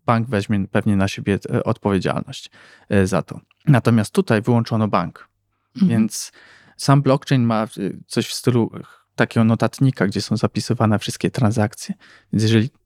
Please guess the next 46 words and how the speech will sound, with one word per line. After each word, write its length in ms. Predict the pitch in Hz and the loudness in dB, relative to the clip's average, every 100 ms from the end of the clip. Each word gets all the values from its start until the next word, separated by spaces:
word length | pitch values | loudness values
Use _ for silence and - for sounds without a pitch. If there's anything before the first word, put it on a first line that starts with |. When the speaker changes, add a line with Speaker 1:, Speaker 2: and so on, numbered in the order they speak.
| _ | _
Speaker 1:
ty 120 | 151 | 2
byś 180 | 143 123 | 2 2
miała 260 | 113 107 104 | 4 2 0
swój 220 | - 139 | -2 0
notatnik, 520 | 117 - 104 - 123 | 0 0 -4 -6 -8
gdzie 160 | 143 113 | -6 -4
piszesz 300 | 123 - - | -4 -4 -2
swoje 240 | - 104 | 2 2
wszystkie 340 | - - 98 | 0 -4 -2
transakcje 640 | - 104 117 98 - - - _ - - - _ _ | 0 0 2 0 -2 -12 -14 _ -20 -20 -20 _ _
i 180 | 120 117 | 0 2
byś 180 | 139 - | 2 0
chciała 240 | - 135 | 2 2
mi 60 | 123 | 2
powiedzieć: 240 | 120 113 | 0 -2
"Słuchaj, 300 | - 139 107 | -4 -2 -2
Kamil, 340 | - 110 98 92 | 2 2 2 0
ja 140 | 107 | 0
ci 380 | - - 92 90 | -2 -6 -6 -6
zapłacę 480 | - 117 - 113 107 | -2 0 2 0 -2
tutaj 280 | - - 104 | -4 0 0
dwa 280 | - 113 110 | 2 2 0
bitcoiny, 460 | 107 - 143 143 | -4 0 0 0
ponieważ 360 | - 101 101 - | -2 -2 0 0
je 100 | 107 | 0
mam 180 | 107 107 | 2 0
w 40 | |
swoim 280 | - 113 107 | -2 0 0
notatniku", 640 | 117 113 - - - - _ _ | 0 -2 -2 -4 -6 -12 _ _
no 100 | 110 | -2
to 240 | - 110 - _ | 0 0 -4 _
bym 120 | 131 | 4
musiał 260 | 135 139 139 | 4 2 0
ci 140 | - | 0
zaufać, 400 | 117 117 135 117 | 0 2 2 0
że 80 | 113 | 0
je 60 | 101 | -2
faktycznie 440 | 104 - - 110 | -2 -4 -4 0
masz. 420 | 113 98 - - _ _ _ _ | 2 0 -6 -18 _ _ _ _
Natomiast, 640 | 113 110 123 117 - - | -2 0 2 0 -2 -6
no, 140 | 131 127 | -2 -2
z 100 | - | 0
tym 140 | 135 | 0
zaufaniem, 560 | 127 120 139 143 131 - | 2 2 2 2 0 -4
szczególnie 460 | - - 120 127 120 | -8 -6 -2 -2 -2
przy 520 | - - 110 82 50 | -4 -2 -2 -2 -6